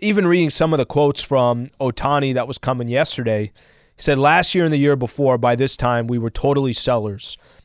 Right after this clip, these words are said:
Honestly, we're on the side of watching key players getting traded.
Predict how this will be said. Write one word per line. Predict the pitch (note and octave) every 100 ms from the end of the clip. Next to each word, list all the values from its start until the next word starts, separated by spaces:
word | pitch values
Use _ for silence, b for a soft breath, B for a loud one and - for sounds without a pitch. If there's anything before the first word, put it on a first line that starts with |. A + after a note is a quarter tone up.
| b
Honestly, | C#3+ - E3+ F3+
we're | E3 C#3+
on | C#3
the |
side | C3 D3 C#3+
of | B2+
watching | C3 C3 C3
key | B2+ C#3
players | - C3+ B2+ A#2
getting | A#2+ A2+
traded. | - C#3+ D3 C#3+